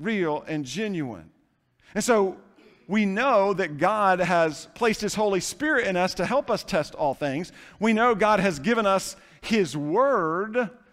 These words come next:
so that we certainly know truth. We understand truth. It's right here. It's absolute truth. It's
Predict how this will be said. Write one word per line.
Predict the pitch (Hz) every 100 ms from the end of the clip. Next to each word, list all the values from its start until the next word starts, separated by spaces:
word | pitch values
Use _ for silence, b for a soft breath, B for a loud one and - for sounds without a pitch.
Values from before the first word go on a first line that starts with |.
| b b b -
so | - 220
that | 208 190
we | 208 190
certainly | - 269 349 277 202 190 185 185
know | 165 170 190 285
truth. | 320 - 165 131 117 180 - - _ _ _ _ _ -
We | 214
understand | 220 175 - - 226 285 302
truth. | - 170 147 123 165 214 - - _ _ _ -
It's | 196
right | 180 220 180
here. | 127 190 277 196 156 196 233 180 - _ _
It's | 139 190
absolute | 202 214 - 190 220 277 -
truth. | 240 254 180 175
It's | 196 - -